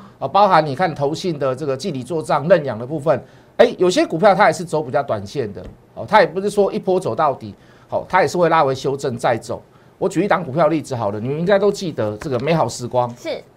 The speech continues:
Speaker 1: 美食啊，一七九五的美食，
Speaker 2: 嗯。
Speaker 1: 我们是不是在低档买过一次？
Speaker 2: 有。
Speaker 1: 然后在高档的时候，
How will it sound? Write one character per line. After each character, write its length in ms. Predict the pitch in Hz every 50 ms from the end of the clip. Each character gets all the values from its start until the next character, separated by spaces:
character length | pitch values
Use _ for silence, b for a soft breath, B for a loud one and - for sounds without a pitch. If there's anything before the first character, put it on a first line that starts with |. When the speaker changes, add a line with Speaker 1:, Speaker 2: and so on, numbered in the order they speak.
| _ _ _ _ _ _ _ _
Speaker 1:
美 140 | - 143 135
食 280 | 123 127 - 123 127 127
啊， 100 | 110 - -
一 80 | 165 165
七 160 | - 175 165
九 160 | 170 156 147
五 80 | 147 123
的 80 | 120
美 180 | 117 117 104 98
食， 160 | - - 107
Speaker 2:
嗯。 40 | 101
Speaker 1:
我 40 | 120
们 80 | 165 196
是 140 | 196 233
不 60 | 220 240
是 40 |
在 160 | 214 233 208 202
低 160 | - 208 202
档 160 | 185 160 165
买 160 | 160 120 110
过 160 | 113 170 147
一 40 | 127
次？ 260 | 123 - 160 127 101 - - -
Speaker 2:
有。 320 | 190 190 180 180 190 202 214 240 285 - -
Speaker 1:
然 100 | 143 143
后 160 | 175 190 165 139 - -
在 160 | - 226 175
高 240 | 165 - 196 196 208
档 160 | 165 139 127
的 60 | 131
时 140 | 123 - 147
候， 280 | 165 175 143 123 104